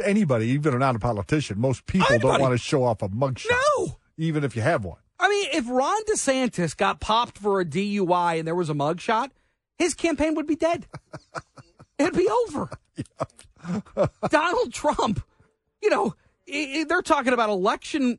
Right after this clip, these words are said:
Speaker 2: you know, tampering
Speaker 1: He's
Speaker 2: and
Speaker 1: putting it on
Speaker 2: interference.
Speaker 1: T-shirts. <laughs>
Speaker 2: Putting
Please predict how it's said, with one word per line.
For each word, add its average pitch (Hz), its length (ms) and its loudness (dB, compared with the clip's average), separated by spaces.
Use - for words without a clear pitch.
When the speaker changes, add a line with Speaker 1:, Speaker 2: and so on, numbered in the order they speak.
Speaker 2:
you 254 80 -2
know, 185 180 2
tampering 202 720 0
Speaker 1:
He's 165 160 2
Speaker 2:
and - 80 -6
Speaker 1:
putting 226 160 2
it 165 80 -2
on 165 60 6
Speaker 2:
interference. 220 260 4
Speaker 1:
T-shirts. 127 460 -6
<laughs> - 60 -16
Speaker 2:
Putting 453 180 4